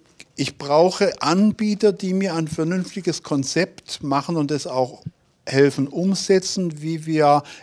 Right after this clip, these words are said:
ältere Arbeitnehmer, deren Arbeitsplätze wegfallen, rausfinden, was wir mit denen machen können, wie die umgeschult werden können,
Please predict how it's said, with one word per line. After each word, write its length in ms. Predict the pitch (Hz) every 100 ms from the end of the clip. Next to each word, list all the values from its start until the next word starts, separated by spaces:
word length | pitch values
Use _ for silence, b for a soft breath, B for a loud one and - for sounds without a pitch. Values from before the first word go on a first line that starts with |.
| B
ältere 380 | 151 180 190 131
Arbeitnehmer, 760 | 139 139 131 131 143 165 180 160
deren 280 | 156 135
Arbeitsplätze 920 | 120 127 147 143 - - 127 - 123 107
wegfallen, 800 | 135 - - - 107 113 143
rausfinden, 600 | 151 135 147 - 165 143 135
was 180 | 120
wir 80 | 139
mit 200 | 127 123
denen 200 | 120 110
machen 420 | 110 131 175 170
können, 380 | - 170 180 175
wie 140 | 156 143
die 140 | 139
umgeschult 580 | 160 175 180 - 139 127
werden 260 | 123 120
können, 320 | 120 120 139